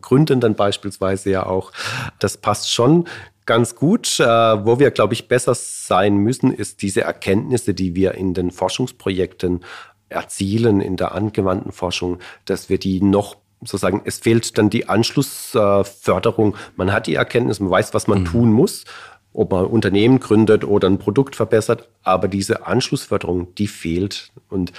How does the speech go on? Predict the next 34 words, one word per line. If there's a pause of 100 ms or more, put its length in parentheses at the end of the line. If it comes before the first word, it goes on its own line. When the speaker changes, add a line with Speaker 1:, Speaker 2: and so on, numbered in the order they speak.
(500)
Speaker 1:
die
muss
sozusagen
einfach,
äh,
aufgebaut
werden
und
die
muss
sozusagen
auch
großzügiger
sein,
dass
ein
gewisses
Maß
an
Freiheit (200)
Speaker 2:
Okay.
Speaker 1:
letztendlich
auch,
äh,
existiert.
Da
kommen
wir
wieder
zu
dem
Thema
Regulierung. (340)
Speaker 2:
Ja.